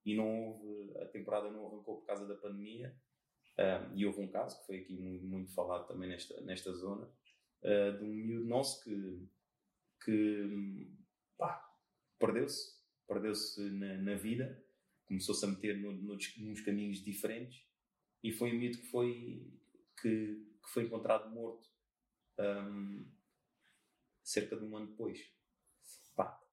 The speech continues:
e obviamente que isto para mim é, é algo que me deixa um peso até, até hoje, pá, muito grande.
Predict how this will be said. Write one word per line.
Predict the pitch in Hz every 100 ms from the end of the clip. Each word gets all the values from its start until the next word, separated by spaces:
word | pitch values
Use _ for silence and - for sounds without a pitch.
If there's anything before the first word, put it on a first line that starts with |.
| -
e | 107 104 104 104 101 98 98 95 92 92 - - _ _ _ _ _ _ _
obviamente | 110 107 110 120 117 -
que | 135
isto | 123 -
para | 120 117
mim | 123 127 -
é, | 120 - 107
é |
algo | 110 117 -
que |
me | 113
deixa | 113 117 - 113 110 - _ _ _ _ _ _ _ _ -
um | 113 104
peso | 117 117 - - 113
até, | 113 110 110 107
até | 104 107
hoje, | 107 113 104 98 101 98 - - 92 90 -
pá, | - -
muito | 90 101 113 98
grande. | 101 90